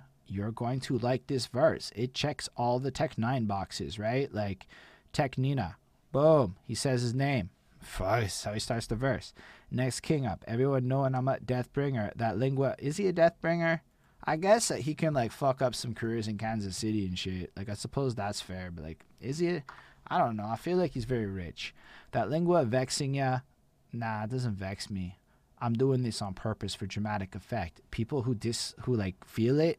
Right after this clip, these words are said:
feel it. And Tech Nine fans is gonna hate me. Whatevs. Um, Ismail said something earlier. You can see this popping up.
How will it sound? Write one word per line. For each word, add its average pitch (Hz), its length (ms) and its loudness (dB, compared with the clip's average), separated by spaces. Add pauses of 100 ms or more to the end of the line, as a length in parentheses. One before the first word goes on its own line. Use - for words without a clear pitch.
feel 139 320 4
it. 90 220 -2
And 101 120 -4
Tech 127 220 -2
Nine 120 220 0
fans 117 280 0
is 117 80 -6
gonna 107 180 -2
hate 107 260 -2
me. 90 240 -4 (100)
Whatevs. 113 420 0 (500)
Um, 110 380 2 (840)
Ismail 156 400 4
said 135 260 0
something 135 300 0
earlier. 117 380 2
You 104 200 -2
can 110 140 -10
see 117 240 0
this 104 180 -4
popping 104 440 -2
up. 95 160 -6